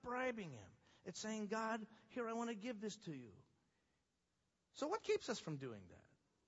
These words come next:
Well, c-, one couple things. First of all is Randy Alcorn in his little book, The Treasure Principle, said he found that most Christians don't give to the Lord because they think this world is their home. And they're making their home nice, not knowing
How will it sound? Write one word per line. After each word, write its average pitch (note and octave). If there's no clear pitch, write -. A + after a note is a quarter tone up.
Well, A#3
c-, A#3+
one A3
couple B3
things. F#3
First G#3+
of E3+
all E3+
is C#3
Randy E3
Alcorn E3
in D3
his C#3
little D3
book, D3
The C#3+
Treasure D#3+
Principle, C#3
said C#3+
he G3+
found F3+
that C#3
most F3
Christians D#3+
don't D#3
give D3+
to D3
the C#3
Lord C#3+
because D#3+
they F3+
think F#3
this F3+
world E3
is D3+
their D3+
home. E3+
And E3
they're F#3
making G3
their F3+
home F#3+
nice, D#3+
not F3+
knowing F3+